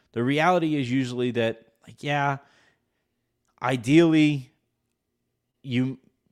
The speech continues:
you know, your biggest acquisition isn't somebody who I think is, uh, slated for your backup point guard minutes. Like, ideally,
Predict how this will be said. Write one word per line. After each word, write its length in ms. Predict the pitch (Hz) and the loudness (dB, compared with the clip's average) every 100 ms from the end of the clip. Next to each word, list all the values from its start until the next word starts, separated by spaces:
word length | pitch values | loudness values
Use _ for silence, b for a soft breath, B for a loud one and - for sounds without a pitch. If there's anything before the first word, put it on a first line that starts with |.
| _ | _
you 160 | 139 113 | -6 -4
know, 120 | 110 | -2
your 260 | 110 131 | 0 0
biggest 520 | 117 120 139 143 135 135 | 0 -2 -2 -4 -6 -4
acquisition 760 | 123 - 120 131 - 151 156 - | -4 -4 -4 -4 -6 -6 -8 -10
isn't 300 | 120 131 117 | -8 -8 -8
somebody 400 | 135 127 135 135 | -6 -4 -4 -4
who 200 | 135 120 | -2 -2
I 100 | 117 | -2
think 360 | - 139 135 - | -2 -6 -6 -8
is, 500 | 123 110 104 - - - | -4 -2 -4 -8 -14 -8
uh, 400 | 101 95 90 92 b b b b b _ | -2 -2 -2 -8 b b b b b _
slated 680 | - - 135 143 143 147 147 | -16 -6 -2 0 0 -2 -8
for 800 | - - 127 113 113 107 104 101 _ _ _ _ _ - | -16 -4 0 2 2 0 -2 -8 _ _ _ _ _ -16
your 600 | 113 110 110 104 104 - - - - | -6 -4 -2 -4 -8 -12 -20 -20 -6
backup 500 | 117 123 135 113 - | -4 -2 -4 -6 -4
point 240 | 123 131 | -2 0
guard 240 | 151 151 | 0 0
minutes. 400 | 147 156 196 - | 0 -4 -6 -6
Like, 160 | 117 110 | -8 -4
ideally, 680 | 107 107 127 147 143 139 | -6 -4 -4 -2 -2 -4